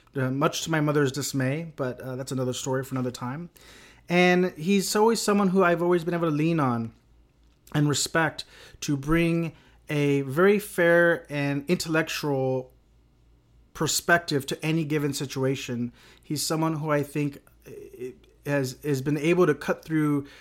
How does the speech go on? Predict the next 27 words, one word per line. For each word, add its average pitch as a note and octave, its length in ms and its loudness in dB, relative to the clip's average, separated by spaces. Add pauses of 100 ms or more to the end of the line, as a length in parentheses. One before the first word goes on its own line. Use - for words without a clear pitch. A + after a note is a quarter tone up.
(120)
some D#3+ 300 0
of D3+ 40 -2
the, C#3+ 220 0 (920)
the C#3+ 260 -4
bite-sized E3+ 760 2
rhetoric C#3+ 300 0
that C#3 80 -4
we C3+ 120 -2
see C#3 480 -2
a C3 80 -6
lot C3 300 -2
on, B2 360 -4
you C3+ 100 -6
know, A#2+ 120 -4
social C3 340 -6
media C3 280 0
and B2 60 -2
just, - 320 -8
uh, C3 100 -6
in C3+ 160 -4
the B2 60 0
news, C3 460 -2
the B2 60 -6
mainstream C#3 400 -2
media C3+ 240 -4
in B2+ 100 -2
general, B2+ 420 -4